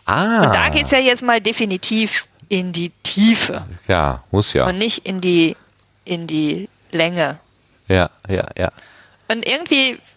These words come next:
Speaker 2: vielleicht weil ich das immer alles miteinander in einen Topf werfe und verwechsel, habe ich irgendwie gedacht, ja, da muss es auch darum gehen, dass man tief runter möchte.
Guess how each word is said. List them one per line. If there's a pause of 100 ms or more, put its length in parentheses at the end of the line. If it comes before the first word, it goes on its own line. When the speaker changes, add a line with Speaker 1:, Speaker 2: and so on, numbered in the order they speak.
(160)
Speaker 2:
vielleicht
weil
ich
das
immer
alles
miteinander (160)
in
einen
Topf
werfe
und
verwechsel,
habe
ich
irgendwie
gedacht, (600)
ja,
da (320)
muss
es
auch (200)
darum
gehen,
dass
man
tief
runter
möchte.